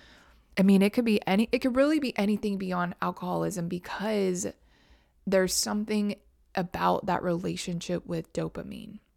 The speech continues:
And, you know, some people say they have an addictive personality.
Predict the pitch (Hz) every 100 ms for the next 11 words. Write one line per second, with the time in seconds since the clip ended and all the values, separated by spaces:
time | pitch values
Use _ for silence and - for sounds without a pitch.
0 | - 175 175 175 170 170 170 180 _ _
1 | _ _ _ 185 180 165 170 - - -
2 | 185 180 180 170 - - _ _ _ -
3 | _ - - - 175 165 170 165 165 165
4 | 165 170 160 165 - 175 - 160 160 -
5 | 156 160 165 - -